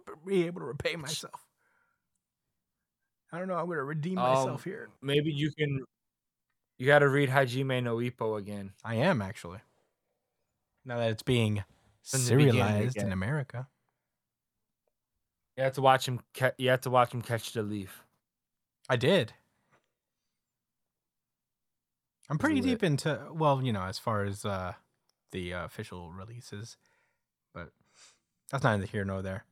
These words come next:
Speaker 1: Um, Undead Unluck. Man, what a fucking good chapter. Honestly, I kinda regret giving my re-, ch-,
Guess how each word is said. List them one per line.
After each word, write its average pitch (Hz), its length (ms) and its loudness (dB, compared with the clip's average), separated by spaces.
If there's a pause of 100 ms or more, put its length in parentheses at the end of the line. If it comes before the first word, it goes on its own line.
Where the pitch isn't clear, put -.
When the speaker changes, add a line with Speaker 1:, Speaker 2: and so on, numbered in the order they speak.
(180)
Speaker 1:
Um, 104 340 -6
Undead 190 300 4
Unluck. 160 360 2 (720)
Man, 127 360 0 (180)
what 175 180 4
a 135 100 4
fucking 123 440 -6
good 101 180 -6
chapter. 92 500 -8 (180)
Honestly, 156 600 0
I 117 60 -8
kinda 139 280 0
regret 113 380 -2
giving 104 240 -4
my 104 80 -6
re-, 98 180 -8 (120)
ch-, - 160 -12